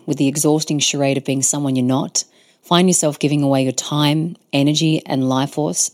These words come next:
A K A those precious fucks, to the limiting stories in your head and showing up as a shell of yourself, then please join us on the path of authenticity,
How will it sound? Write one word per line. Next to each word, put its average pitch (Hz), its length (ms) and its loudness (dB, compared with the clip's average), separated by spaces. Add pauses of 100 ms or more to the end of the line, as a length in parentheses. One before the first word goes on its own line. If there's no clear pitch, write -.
(100)
A 127 140 -2
K 123 240 -2
A 123 240 -4
those 131 220 -8
precious - 400 -8
fucks, - 440 -6 (480)
to - 100 -8
the 170 100 6
limiting 185 320 4
stories 151 420 2
in 139 100 0
your 127 100 0
head 131 420 0 (120)
and 131 120 -2
showing 147 360 2
up 139 160 -4
as 139 100 -6
a 143 60 -2
shell 147 320 2
of 139 100 -4
yourself, - 560 -6 (540)
then 131 160 -4
please 139 680 -4 (320)
join 175 240 4
us 160 140 -2
on 151 100 -2
the 143 60 -4
path 139 340 -4
of 151 120 -10
authenticity, 135 840 -6